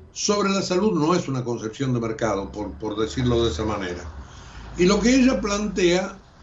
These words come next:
es de pura teoría. Y reitero, este, Diana Mondino es una persona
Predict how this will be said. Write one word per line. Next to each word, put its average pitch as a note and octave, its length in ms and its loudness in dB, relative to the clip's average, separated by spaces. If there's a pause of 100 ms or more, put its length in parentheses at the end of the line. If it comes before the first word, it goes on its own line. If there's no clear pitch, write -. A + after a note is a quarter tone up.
(280)
es F3+ 160 -6
de F3+ 100 0
pura G#3 380 0
teoría. D3 640 2 (380)
Y G3 60 -10
reitero, F3+ 720 0 (500)
este, D#3+ 480 -4
Diana A3 280 2
Mondino G3+ 800 -2
es F3 240 -2
una F3 220 -2
persona D3+ 800 0